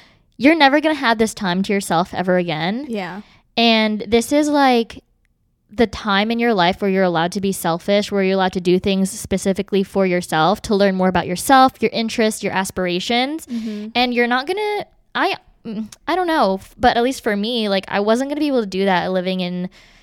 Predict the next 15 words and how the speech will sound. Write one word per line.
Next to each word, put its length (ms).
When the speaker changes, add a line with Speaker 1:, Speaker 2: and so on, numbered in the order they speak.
Speaker 1:
New 220
Jersey, 840
Speaker 2:
Mm-hmm. 320
Speaker 1:
where 540
all 180
I 120
did 220
was 160
go 120
to 80
the 80
beach 260
and 100
play 140
tennis. 680